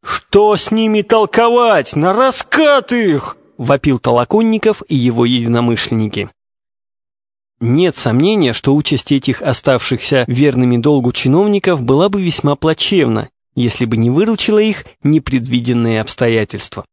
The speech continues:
В то время, когда Ираида беспечно торжествовала победу, неустрашимый штаб-офицер не дремал и, руководясь пословицей «выбивай клин клином», научил некоторую авантюристку Клемантинку де Бурбон предъявить права свои.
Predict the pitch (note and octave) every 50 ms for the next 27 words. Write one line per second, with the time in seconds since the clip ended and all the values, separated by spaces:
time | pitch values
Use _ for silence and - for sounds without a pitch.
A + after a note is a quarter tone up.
0 | _ _ - - - C#3 A#2+ A#2 C#3+ F#3+ G#3+ F#3+ C3 G#2+ - A#2 A2+ A#2+ C#3+ E3
1 | D#3 C#3 C3 D3 F3+ E3+ D#3 C3+ C3 C3 - - - D#3+ C3+ - - B2 A#2 -
2 | - A#2+ A#2 B2 A#2 - - C3 B2+ B2+ A#2+ A2+ G#2+ A2 A2 - A#2 B2+ D3+ G#3
3 | A#3 F3 B2+ G#2 - _ _ - - C3 C3+ C3 A#2+ - - C3+ C3 - - -
4 | B2+ A#2 A#2 A2 - - B2 A2+ - - - - D3+ - - A#3+ B3 A#3 F#3 D3
5 | C3+ D#3 E3+ E3 F3 F#3+ G3 F3+ D3 C3+ B2+ A2+ A2 G#2 - _ _ - C#3 C3+
6 | C3 B2+ - - B2+ B2+ A#2 - C3+ A#2+ A#2+ A#2+ A#2 A#2 A2 - - - G#2+ -
7 | - D3+ D3 C3+ B2+ A2+ - - C#3 C3 A2 - _ - A#2 A#2+ B2+ D3 C#3+ C3+
8 | D#3+ D3+ C#3+ D3+ C#3 B2 A2 - - B2+ B2 A#2 A#2 A2 - F#3 A3 B3 B3 B3+
9 | B3+ B3 A#3 _ _ - C3+ C#3+ D#3+ F3+ - - D4 C#4+ C4 G#3+ F#3 G3+ A3+ G#3+
10 | - G#3+ - - G#3+ G3+ G3+ G3 F#3 - - E3 C#3 C#3 C#3+ C#3+ B2+ - F3 E3
11 | E3+ E3 D3 - - - - D3 C#3+ C#3+ - - - D#3+ D#3 D#3 D#3 D#3 D3+ D#3+
12 | D#3 - - F3 D3+ C3 A#2+ - - C3+ B2 A#2 B2+ B2 A2 A2+ A#2+ A#2+ D#3 B2+
13 | C#3 A3 C#4 C#4 C4 - _ - - C3+ C#3+ D3 C3 C3+ D3 E3 F3+ A#3 C4 -
14 | - - - G3 F#3 D#3 C3 B2+ C3 - - - C#3 C#3 C3+ A#2+ G#2+ G#2